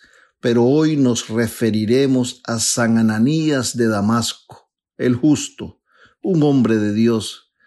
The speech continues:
bueno, humilde, manso de corazón,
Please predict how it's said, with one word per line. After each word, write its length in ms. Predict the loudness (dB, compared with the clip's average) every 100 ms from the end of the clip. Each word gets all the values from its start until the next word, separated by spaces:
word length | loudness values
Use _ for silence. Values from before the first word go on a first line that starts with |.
| _ _ _
bueno, 800 | -8 -2 2 2 2 0 -2 -10 _ _ _ _ _ _ -4
humilde, 880 | 0 2 4 4 2 0 -8 -14 _ _ _ _
manso 680 | -2 0 2 2 0 -2 -4
de 80 | -4
corazón, 760 | -6 -6 -6 -4 -4 -4 -8